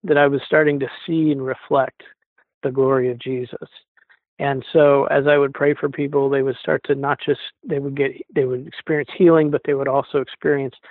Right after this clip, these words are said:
the presence of the Lord. Pr-, um, I'd also start to hear his voice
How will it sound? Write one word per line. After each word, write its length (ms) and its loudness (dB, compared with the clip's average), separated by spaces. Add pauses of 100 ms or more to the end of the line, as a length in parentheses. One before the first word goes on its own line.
(400)
the 60 -14
presence 400 4
of 80 -2
the 60 -2
Lord. 380 4 (160)
Pr-, 200 -8 (140)
um, 260 -2 (240)
I'd 160 0
also 520 2 (600)
start 240 0
to 80 -6
hear 220 0
his 140 -4
voice 220 0